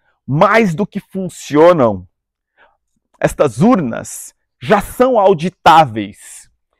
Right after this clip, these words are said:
Ele inventa uma lorota mentirosa de que não, para, evidentemente, inflamar o seu grupo. E a pergunta que se deveria fazer a Jair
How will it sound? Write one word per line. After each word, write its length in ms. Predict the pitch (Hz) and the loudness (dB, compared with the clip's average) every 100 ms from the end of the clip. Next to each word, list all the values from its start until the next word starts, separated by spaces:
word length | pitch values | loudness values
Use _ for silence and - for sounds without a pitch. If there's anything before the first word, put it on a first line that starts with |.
| _ _ - | _ _ 0
Ele 220 | 226 202 | 2 2
inventa 440 | 147 151 151 147 | -2 0 -2 -4
uma 160 | 135 135 | -2 -2
lorota 1080 | 143 160 170 160 180 220 _ 170 147 120 110 | 0 4 6 6 6 2 _ 2 4 6 4
mentirosa 1000 | 127 156 156 - 135 127 160 196 160 120 | -2 -6 -8 -6 -2 -2 -2 -4 -2 -4
de 140 | 120 | -6
que 140 | - 156 | -10 -2
não, 440 | 151 156 190 269 _ _ _ _ _ | 2 2 2 -4 _ _ _ _ _
para, 280 | - 143 131 | 2 6 6
evidentemente, 960 | 139 127 117 135 - 123 131 139 - 139 | 4 0 -4 -6 -6 -10 -10 -12 -10 -6
inflamar 1000 | 117 165 180 _ 196 143 123 147 180 165 | -4 -4 -8 _ 0 0 -2 -4 0 0
o 60 | |
seu 240 | 127 - 175 | 0 0 2
grupo. 400 | 147 202 269 _ - _ _ _ _ _ _ - | 4 4 4 _ -20 _ _ _ _ _ _ -2
E 80 | 233 | -2
a 40 | |
pergunta 680 | - 247 190 196 294 - 240 | 0 -2 -2 -2 -2 -2 -4
que 140 | - | -4
se 120 | - | -8
deveria 400 | 170 190 180 180 | 0 2 2 2
fazer 420 | 170 180 127 - 135 | 0 0 -2 -4 -6
a 80 | 165 | -4
Jair 580 | 147 160 165 233 214 | 0 0 2 -2 -2